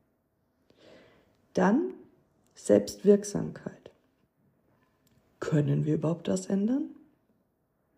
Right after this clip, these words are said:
Oder sind wir ein Spielball unseres Lebens und lassen uns von außen sehr beeinflussen und immer hin und her schubsen?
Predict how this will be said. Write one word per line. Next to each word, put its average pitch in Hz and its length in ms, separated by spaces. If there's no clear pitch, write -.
Oder 202 500
sind 202 260
wir 185 100
ein 180 100
Spielball 247 560
unseres 185 420
Lebens 196 540
und 185 160
lassen 180 340
uns 170 260
von 175 440
außen 170 600
sehr 185 280
beeinflussen 175 920
und 170 180
immer 180 200
hin 180 180
und 160 180
her 180 120
schubsen? - 480